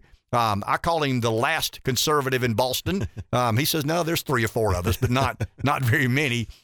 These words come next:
Speaker 1: But Senator Markey says, um, and I quote, I mean, th-, this is verbatim. You ready? "A stolen, illegitimate, and far-right Supreme Court majority appears set to destroy the right to abortion, an essential right which protects the health, safety, and freedom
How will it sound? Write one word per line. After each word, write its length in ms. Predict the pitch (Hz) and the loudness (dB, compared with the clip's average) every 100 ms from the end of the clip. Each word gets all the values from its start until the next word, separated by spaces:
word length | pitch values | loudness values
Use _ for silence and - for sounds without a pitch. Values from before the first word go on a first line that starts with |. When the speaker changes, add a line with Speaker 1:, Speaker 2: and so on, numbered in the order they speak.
| _ - | _ -2
Speaker 1:
But 120 | 147 | 2
Senator 380 | - 220 247 175 | 2 2 2 2
Markey 480 | 165 214 - 156 | 2 2 0 -2
says, 560 | 135 151 127 117 113 - - _ | 0 2 2 2 0 -4 -10 _
um, 360 | 120 120 110 107 | 0 2 0 0
and 100 | 160 | -2
I 60 | 185 | -2
quote, 380 | - 302 160 - 78 | 0 0 0 -6 -4
I 80 | 117 | 0
mean, 160 | 117 | 0
th-, 140 | 113 160 | 0 -2
this 160 | 165 | 0
is 80 | 131 | 0
verbatim. 520 | 113 170 240 147 98 | 2 2 2 0 0
You 80 | 95 | 0
ready? 280 | 107 208 262 _ _ _ _ - | 0 0 -2 _ _ _ _ 0
"A 80 | - | 0
stolen, 760 | - - 247 294 277 269 247 - _ _ | 0 2 2 2 2 2 0 -6 _ _
illegitimate, 720 | 127 190 240 202 160 180 165 175 | 0 2 2 2 0 2 2 0
and 180 | 127 - | -2 -2
far-right 580 | - 190 190 165 160 147 | 0 2 4 4 2 0
Supreme 440 | 139 - 165 147 | -4 0 0 0
Court 280 | - 156 139 | 2 0 0
majority 640 | 120 107 147 135 107 107 - _ - | -2 2 2 2 0 -4 -10 _ -6
appears 360 | 110 180 147 | 0 2 2
set 260 | - 208 214 | 2 0 -2
to 60 | |
destroy 420 | 156 127 - 190 185 | -2 -2 0 2 2
the 140 | 123 | 2
right 300 | 110 143 - | 2 2 0
to 120 | 139 117 | -2 0
abortion, 600 | 98 170 175 - 110 113 - _ - | 2 2 2 0 0 -2 -6 _ -2
an 80 | 120 | 0
essential 560 | 117 - 196 - 175 | 2 2 0 0 2
right 300 | 131 147 135 | 4 2 0
which 180 | 139 - | -4 -4
protects 360 | 123 156 151 - | -2 0 -2 -2
the 120 | 98 | 0
health, 320 | 131 185 - | 2 0 -2
safety, 380 | - 151 - 113 | 0 0 0 -2
and 100 | 104 | -2
freedom 520 | - 208 196 117 110 | 0 2 2 2 0